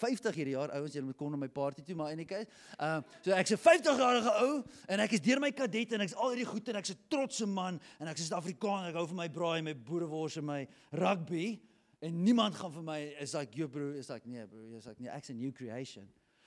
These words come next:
So nou die, so, so daai, daai sp-, daai heavy spiritualness, like, "Man, I know the Bible, ek kan daai Bybel vir jou quote, but you don't even worship the living God."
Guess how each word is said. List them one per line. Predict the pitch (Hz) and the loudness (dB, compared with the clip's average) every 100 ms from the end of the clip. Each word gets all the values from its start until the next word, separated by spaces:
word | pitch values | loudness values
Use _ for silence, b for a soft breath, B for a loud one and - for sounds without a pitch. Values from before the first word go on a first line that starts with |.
| b | b
So | - | -2
nou | 185 214 | 2 2
die, | 214 - | 2 -2
so, | - 208 160 B | 4 4 4 B
so | - 202 180 | 0 0 2
daai, | 185 175 | 0 0
daai | 175 | 0
sp-, | 175 - - _ _ - | 2 0 0 _ _ -4
daai | 180 | -2
heavy | 151 185 311 294 208 - | 0 0 2 2 0 -4
spiritualness, | - - - _ _ _ - - 294 247 - 202 160 131 117 104 - | -2 0 0 _ _ _ -4 -2 -2 -2 -2 -2 -2 -4 -6 -10 -12
like, | 113 - | -12 -10
"Man, | 147 165 151 | -6 -6 -4
I | 165 | -6
know | 156 151 | -4 -4
the | 143 | -6
Bible, | 110 127 127 117 110 | -8 -10 -10 -10 -12
ek | 143 | -10
kan | 175 | -8
daai | 147 135 | -8 -6
Bybel | 120 135 139 | -6 -6 -6
vir | 147 131 | -6 -8
jou | _ | _
quote, | - 135 110 _ b b b b - | -6 -4 -6 _ b b b b -20
but | 117 | -16
you | 131 | -14
don't | 131 139 | -12 -12
even | 127 123 110 113 127 | -12 -14 -18 -18 -10
worship | 147 - 139 - | -10 -10 -12 -12
the | 120 | -10
living | 110 117 131 135 120 - | -10 -8 -8 -8 -12 -14
God." | 113 - - 117 | -16 -18 -20 -20